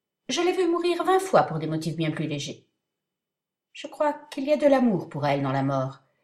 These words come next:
qui lui procure quelques jouissances amoureuses, tant elle est prompte à mourir. Antoine. Elle est rusée à un point que l'homme ne peut imaginer.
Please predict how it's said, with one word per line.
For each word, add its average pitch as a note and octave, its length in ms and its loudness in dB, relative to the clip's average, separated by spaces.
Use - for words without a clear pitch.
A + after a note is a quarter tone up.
qui A3+ 100 -6
lui A#3 100 -2
procure A#3+ 440 -2
quelques G#3 280 -2
jouissances F#3+ 500 -2
amoureuses, E3 640 -2
tant E4+ 160 -2
elle D#4+ 140 2
est A3+ 60 6
prompte C3+ 360 -4
à C3 40 -4
mourir. C3+ 320 -10
Antoine. C3+ 420 -12
Elle B3 140 4
est A3 100 8
rusée A3+ 420 4
à F#3 60 6
un F3+ 140 4
point G#3+ 220 -2
que F#3 100 -4
l'homme F#3+ 200 2
ne F#3 80 0
peut E3+ 140 -8
imaginer. C#3+ 540 -6